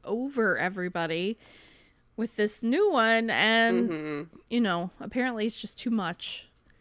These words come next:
Speaker 1: too much of everything from what I'm hearing. But, like, nothing is gonna, nothing is one size fits all. Nothing is going to make everyone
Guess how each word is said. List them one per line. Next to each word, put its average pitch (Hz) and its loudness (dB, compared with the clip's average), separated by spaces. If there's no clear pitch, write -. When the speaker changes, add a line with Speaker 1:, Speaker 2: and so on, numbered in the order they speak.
Speaker 1:
too 269 -4
much 214 0
of 180 -4
everything 156 -6
from 202 -4
what 170 -2
I'm 170 -2
hearing. 175 -4
But, 240 0
like, 240 0
nothing 381 0
is 254 -4
gonna, 254 0
nothing 277 -2
is 285 -2
one 190 -2
size 196 -4
fits - -8
all. 160 -4
Nothing 202 -2
is 247 -6
going 214 -4
to 226 -6
make 185 -4
everyone 180 -2